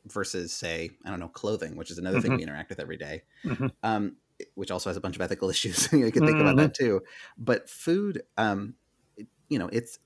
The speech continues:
Speaker 1: it's, as, as you were saying earlier, it's literally visceral, right? It's literally something you're taking into you. You're incorporating
Speaker 2: Mm-hmm.
Speaker 1: it into yourself.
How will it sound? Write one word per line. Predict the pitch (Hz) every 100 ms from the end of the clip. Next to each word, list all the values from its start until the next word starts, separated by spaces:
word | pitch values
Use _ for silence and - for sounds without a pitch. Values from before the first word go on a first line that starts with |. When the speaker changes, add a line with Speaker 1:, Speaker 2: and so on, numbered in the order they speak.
| _
Speaker 1:
it's, | 107 110 - -
as, | 101 92
as | 101 104
you |
were | 101
saying | 110 104
earlier, | 135 113
it's | 98
literally | 107 123 127 107
visceral, | 98 101 - -
right? | -
It's | 87 101
literally | 104 107 110 98
something | 107 95
you're | 90
taking | 101 90 87
into | 127 123 -
you. | -
You're | 82
incorporating | 82 - 127 - 131 135 127
Speaker 2:
Mm-hmm. | 139
Speaker 1:
it | 143
into | 101 104
yourself. | 90 - 80 -